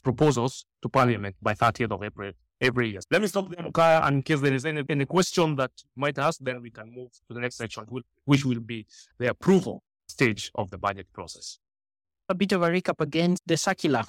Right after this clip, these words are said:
Speaker 2: comes out tomorrow, and then fifteenth October, we have the budget review and outlook. And then in between there,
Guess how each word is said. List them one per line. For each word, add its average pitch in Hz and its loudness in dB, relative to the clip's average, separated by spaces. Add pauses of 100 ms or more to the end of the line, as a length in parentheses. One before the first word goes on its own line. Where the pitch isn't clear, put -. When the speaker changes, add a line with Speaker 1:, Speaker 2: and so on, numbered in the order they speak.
(100)
Speaker 2:
comes 160 0
out 147 2
tomorrow, 147 2 (640)
and 147 0
then 151 4 (220)
fifteenth 175 2
October, 151 4
we 139 4
have 139 -2
the 143 0
budget 147 0
review 139 0
and 135 2
outlook. 160 2
And 156 2
then 156 4
in 160 4
between 151 2
there, 135 4